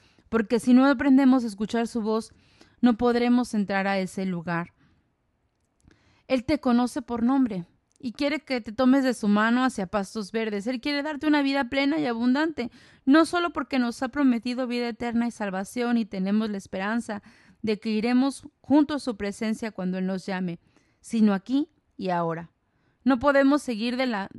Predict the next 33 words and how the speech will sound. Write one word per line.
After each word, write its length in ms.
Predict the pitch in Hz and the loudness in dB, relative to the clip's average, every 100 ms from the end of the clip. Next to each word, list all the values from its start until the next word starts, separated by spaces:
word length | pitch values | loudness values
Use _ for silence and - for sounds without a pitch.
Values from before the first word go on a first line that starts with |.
| - _ | -20 _
detrás 480 | 226 214 254 294 | -4 -2 2 2
de 100 | 285 | 2
la 220 | 294 240 - | -2 -2 -2
puerta 360 | 285 285 311 | -2 0 -2
viendo 320 | 294 269 277 | 2 2 2
como 300 | - 247 240 | 2 0 0
por 180 | 220 247 | 0 2
un 240 | 285 320 349 | 4 4 4
agujero 560 | 311 330 330 330 269 269 - - _ | 2 2 2 2 0 -4 -20 -20 _
toda 240 | - 330 320 | 4 6 6
la 140 | 302 | 4
bendición 440 | 240 226 226 262 233 | 2 -2 0 -2 0
que 120 | 262 | -2
Dios 300 | 247 226 - | -2 -2 -2
quiere 200 | 226 220 | -4 -4
para 260 | 214 190 | -4 -2
nosotros, 680 | 185 180 - 190 196 180 - _ 202 _ - _ | -2 -4 -6 -12 -10 -14 -14 _ -20 _ -20 _
viviendo 420 | 220 220 247 247 | 0 4 8 8
en 140 | 247 226 | 8 6
derrota 580 | 208 233 254 254 269 | 4 2 0 2 0
o 100 | 262 | 0
simplemente 800 | 247 285 247 277 269 262 294 285 - - - - _ | 0 -2 0 2 2 2 0 -2 -4 -20 -20 -20 _
conformándonos 800 | 254 220 247 254 277 285 262 - | 0 4 6 6 8 6 4 2
con 180 | 226 | -2
poco, 360 | 208 269 226 214 | 2 -2 0 -6
sino 440 | - 233 226 226 | 0 2 2 0
que 120 | 226 240 | -2 -2
Dios 240 | 262 - | -2 -2
quiere 240 | 294 294 | -4 -4
que 120 | 285 269 | -4 -4
vayamos 540 | 254 277 285 370 330 | -2 -2 -2 -4 -6
hacia 260 | 233 226 202 | -6 -4 -2
más, 400 | 196 190 - | -4 -6 -14